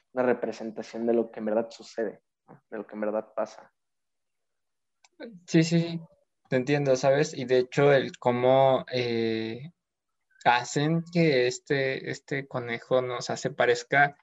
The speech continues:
Speaker 2: a lo más humano posible, si te das cuenta, ¿no? O sea, como si fuera
Speaker 1: Ujú.
Speaker 2: alguien más que va a la oficina a hacer otra cosa, ¿no? Para em-, para empatizar con nosotros,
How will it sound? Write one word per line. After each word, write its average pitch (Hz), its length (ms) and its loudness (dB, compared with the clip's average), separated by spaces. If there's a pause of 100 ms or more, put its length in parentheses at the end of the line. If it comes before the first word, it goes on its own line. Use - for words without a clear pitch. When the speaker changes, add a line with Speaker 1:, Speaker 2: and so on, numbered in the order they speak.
(600)
Speaker 2:
a 131 160 4
lo 127 180 4
más 127 260 2
humano 156 320 4
posible, 123 440 0
si 131 140 -10
te 120 100 2
das 117 180 2
cuenta, 117 440 2
¿no? 120 380 -6 (380)
O 120 80 -2
sea, 117 240 0
como 117 180 -4
si 123 160 -4
fuera 123 320 4
Speaker 1:
Ujú. 123 80 2
Speaker 2:
alguien 127 260 -4
más 120 280 0
que 123 120 0
va 117 120 2
a 120 40 2
la 120 160 2
oficina 127 880 -4 (140)
a 180 240 -18
hacer 123 260 0
otra 123 240 -2
cosa, 120 280 -4
¿no? 120 180 -8
Para 120 180 0
em-, 123 100 -10 (520)
para 143 420 2
empatizar 127 1000 -2
con 147 180 -2
nosotros, 127 520 -2